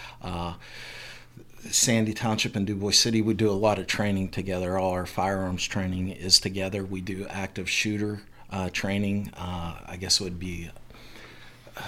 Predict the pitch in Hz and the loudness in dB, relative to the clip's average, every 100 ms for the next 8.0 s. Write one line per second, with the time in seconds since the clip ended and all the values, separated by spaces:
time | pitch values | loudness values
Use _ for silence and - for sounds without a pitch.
0 | - - 117 120 123 110 98 98 95 - | -10 0 6 8 8 6 2 2 2 2
1 | 110 95 92 90 90 - 95 95 95 92 | 2 2 2 -2 -6 -6 -2 0 0 -2
2 | 87 85 90 85 - - - - - - | -2 -4 -4 -4 -8 -16 -20 -20 -20 -8
3 | - - 104 98 95 104 123 120 - 120 | 4 6 6 2 0 2 4 8 8 6
4 | 104 101 98 95 95 107 104 101 - 92 | 4 2 0 -4 0 2 2 -2 -2 -2
5 | 87 82 - 98 95 95 101 90 87 82 | -2 -6 -8 -2 0 2 0 0 -4 -6
6 | 80 107 92 95 90 87 82 78 71 - | -6 -4 -2 0 0 0 -2 -10 -10 -12
7 | - - - - 90 95 98 92 92 76 | -16 -16 -16 -10 -4 -4 -4 -4 -6 -8